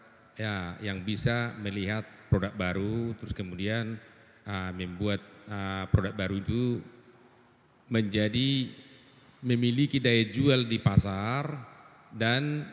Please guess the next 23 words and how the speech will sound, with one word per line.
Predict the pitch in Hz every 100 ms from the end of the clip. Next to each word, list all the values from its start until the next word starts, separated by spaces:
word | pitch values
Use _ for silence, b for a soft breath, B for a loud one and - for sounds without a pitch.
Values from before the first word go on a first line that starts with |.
| -
mendapatkan | 120 107 110 - 101 95
income | 90 127 120
melalui | 110 107
penjualan, | - 98 95 95 98 104 127 139 143 120 - - - -
dan | 117 110 - 120
entrepreneur | 113 117 107 107 101 95
ini | 113 160 156
bisa | - 127 165 117 139 98 87 - - - - -
menggunakan | - 117 98 95 104 107 123 135 139 135 117 -
atau | 113 95 110 104 101 -
mengelola | 104 98 101 139 131 107 - -
income | 117 92 120 120 107
yang |
didapat | 104 98 101 135 135 -
untuk | 120 - -
kelanjutan | 113 104 92 120 123 113
daripada | 113 110 107 98 101 - - - -
usaha | - 98 92 90
itu. | 87 87 80 - - - _ _
Jadi | 120 135
seorang | - 135 143 151 147
entrepreneur | 143 127 127 120 123
itu, | 117 113 165 180 170